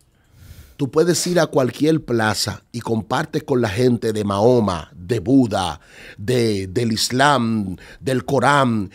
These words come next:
Y wow, no hay ningún problema. Pero cuando tú empiezas a hablar abiertamente de Jesús, hay un bendito problema.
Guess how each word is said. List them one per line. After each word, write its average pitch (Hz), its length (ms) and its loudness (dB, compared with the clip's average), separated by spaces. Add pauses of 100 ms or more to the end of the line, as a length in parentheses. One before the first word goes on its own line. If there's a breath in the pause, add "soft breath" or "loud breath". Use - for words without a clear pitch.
(160 loud breath)
Y 127 100 0
wow, 190 420 4
no 151 100 4
hay 190 100 4
ningún 196 340 0
problema. 175 640 -2 (380 loud breath)
Pero 147 260 2
cuando 143 300 0
tú 165 140 0
empiezas 233 460 -2
a 160 60 6
hablar 165 240 2
abiertamente 160 880 2
de 147 100 0
Jesús, 123 540 -2
hay 123 280 2
un 127 220 2
bendito 104 680 -4
problema. 76 500 -14